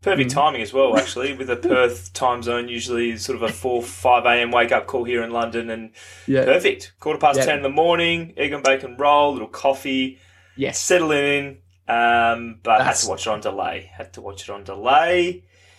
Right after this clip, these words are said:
Speaker 1: Had a wedding ceremony, not my own, uh, this time. Um,
Speaker 2: Oh, boy.
Speaker 1: Already, so I got that out of the way 'cause I knew the grand final's coming up. So I said, "You know what? I'll get married sort of mid-year,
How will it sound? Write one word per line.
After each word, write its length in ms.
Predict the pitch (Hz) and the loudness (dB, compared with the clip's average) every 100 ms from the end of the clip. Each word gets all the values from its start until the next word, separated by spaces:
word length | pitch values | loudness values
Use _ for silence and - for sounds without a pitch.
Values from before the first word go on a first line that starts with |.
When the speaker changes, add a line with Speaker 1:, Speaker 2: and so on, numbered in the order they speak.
| _ _ _ _ | _ _ _ _
Speaker 1:
Had 160 | - 139 | -4 0
a 40 | 131 | 0
wedding 220 | 117 101 | 0 -2
ceremony, 760 | 123 113 110 110 110 110 - _ _ | -4 -4 -2 -4 -4 -8 -12 _ _
not 200 | 143 156 | -2 2
my 360 | 151 151 151 156 | 4 6 6 4
own, 240 | 160 160 - _ _ _ 117 | 2 -6 -20 _ _ _ 2
uh, 180 | 123 | 4
this 220 | 120 127 - | 2 -4 -2
time. 400 | 139 139 147 156 - _ | 2 2 2 -6 -20 _
Um, 100 | 113 113 113 147 | -6 -2 2 2
Speaker 2:
Oh, 60 | |
boy. 240 | 139 131 117 | 4 2 2
Speaker 1:
Already, 480 | 117 120 117 92 - | -2 -2 -4 -8 -10
so 140 | 113 | -6
I 40 | 107 | -4
got 140 | 139 | 2
that 100 | 131 | 4
out 80 | 123 | 4
of 40 | |
the 80 | 120 | 2
way 180 | 113 120 | 4 4
'cause 140 | 131 123 | 2 -4
I 40 | |
knew 160 | 120 120 | -6 -6
the 60 | |
grand 180 | 120 117 | -2 0
final's 260 | 123 113 107 | 0 -2 -4
coming 220 | 110 110 | -6 -2
up. 120 | 123 - | -2 -4
So 100 | 110 | -10
I 20 | |
said, 200 | 110 101 | -8 -6
"You 60 | |
know 100 | 117 | 0
what? 200 | 131 143 - | 0 0 -4
I'll 120 | 120 | -8
get 100 | 117 | 0
married 320 | 117 117 113 | 4 4 2
sort 140 | - 123 | -8 -10
of 60 | |
mid-year, 560 | 110 131 120 127 131 | -4 -4 -2 2 2